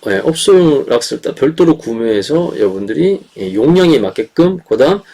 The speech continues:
삼십 분을 기다렸는데도 불구하고 락스 냄새가 안 나면 아직 그게 완벽하게 세균을 다 못 죽였다는 얘기입니다. 그럼 추가적으로 한두 방울 더 떨어뜨리고 또 삼십 분을 더 기다려주는 방법으로 해서 좀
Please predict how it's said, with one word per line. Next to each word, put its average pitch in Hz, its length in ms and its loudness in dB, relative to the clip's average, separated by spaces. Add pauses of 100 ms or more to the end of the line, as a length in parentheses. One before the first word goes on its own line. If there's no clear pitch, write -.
(500)
삼십 - 340 -2
분을 151 140 2
기다렸는데도 135 400 2
불구하고 120 420 2
락스 135 300 0
냄새가 139 300 2
안 107 60 -2
나면 151 400 0 (360)
아직 156 300 0
그게 139 160 0
완벽하게 131 540 2
세균을 156 280 4
다 117 80 2
못 123 180 0
죽였다는 131 380 0
얘기입니다. 92 240 -8
그럼 127 160 -2
추가적으로 131 520 2
한두 147 260 0
방울 127 200 2
더 110 140 2
떨어뜨리고 131 540 0
또 170 80 -4
삼십 160 300 -2
분을 120 120 -4
더 104 100 -2
기다려주는 120 500 0
방법으로 95 460 -2
해서 175 360 0 (640)
좀 98 440 -6